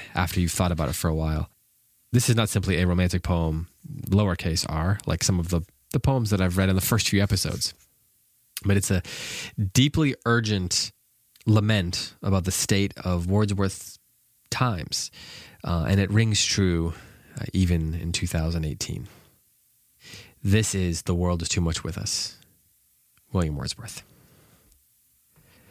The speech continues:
The world is too much with us. Late and soon, getting and spending, we lay waste our powers. Little we see in nature that is ours.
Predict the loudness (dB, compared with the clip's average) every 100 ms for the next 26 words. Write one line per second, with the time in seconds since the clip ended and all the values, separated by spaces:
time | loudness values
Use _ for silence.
0 | -20 _ _ _ _ _ _ 0 2 2
1 | 2 2 0 0 0 -2 -2 4 4 4
2 | 4 2 0 -2 -2 0 -2 -4 -4 -8
3 | _ _ _ 0 4 4 2 0 -2 0
4 | 0 2 2 2 0 -4 0 2 2 2
5 | 0 -2 0 -2 0 0 0 2 2 4
6 | 4 2 2 2 0 0 -2 -2 -2 -2
7 | -2 -4 -6 -10 _ _ _ _ _ _
8 | _ 0 2 4 4 0 -2 -2 -2 2
9 | 4 4 2 0 2 2 0 -4 -6 -6
10 | -6 -4 -4 -4 -4 -4 -6